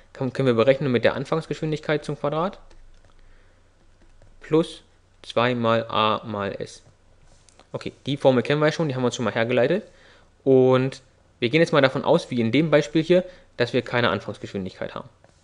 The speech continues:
Richtig? Der Block lag ja einfach nur da. Wir haben ihn hochgehoben und haben ihn hier rübergebracht.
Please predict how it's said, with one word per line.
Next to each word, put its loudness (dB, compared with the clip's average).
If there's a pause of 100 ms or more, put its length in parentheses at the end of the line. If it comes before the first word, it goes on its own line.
(240)
Richtig? -4
Der 6
Block 8
lag 8
ja 4
einfach 4
nur 4
da. 4
Wir 2
haben 0
ihn -4
hochgehoben 2
und 0
haben 0
ihn 0
hier 0
rübergebracht. -2